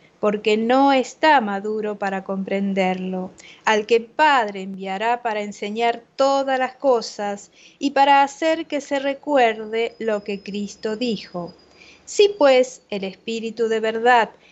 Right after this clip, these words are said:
debe venir más tarde a enseñar todas las cosas, es porque Cristo no lo dijo todo.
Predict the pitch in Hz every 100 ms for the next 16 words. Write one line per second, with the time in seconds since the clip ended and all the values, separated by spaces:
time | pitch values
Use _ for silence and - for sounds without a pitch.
0 | _ 190 185 220 226 226 226 226 226 233
1 | 233 226 226 - 262 247 208 190 185 175
2 | 208 202 190 - 185 196 226 233 240 -
3 | 240 240 240 240 240 - 262 233 - 202
4 | 202 - - _ _ _ - 349 - 349
5 | 339 339 311 269 233 - _ 226 220 -
6 | 208 208 220 226 233 226 214 214 - 226
7 | 277 269 202 180 170